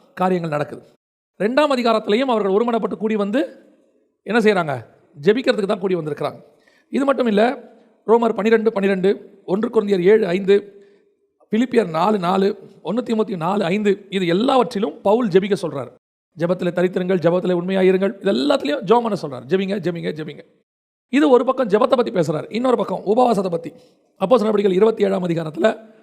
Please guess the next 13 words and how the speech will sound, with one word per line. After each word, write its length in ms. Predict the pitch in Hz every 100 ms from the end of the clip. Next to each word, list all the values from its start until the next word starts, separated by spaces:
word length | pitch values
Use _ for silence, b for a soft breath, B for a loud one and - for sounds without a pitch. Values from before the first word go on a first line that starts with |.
| B
ஒன்பதாம் 300 | 185 226 233
வசனத்தை 380 | 202 180 185 165
வாசிங்க 260 | 175 202 185
பார்ப்போம். 220 | 190 214
அப்போஸ்தலர் 80 | -
நடவடிக்கைகள் 400 | 180 185 185 170
இருபத்தி 260 | 190 190
ஏழு 120 | 185
ஒன்பது. 540 | 180 190 196 - - _ _ _ _ _ - - -
"உபவாச 600 | - 208 254 254 247 220
நாளும் 360 | 233 233 247
கழிந்து 400 | 240 226 226 214
போனபடியினாலே." 520 | 208 190 180 170 143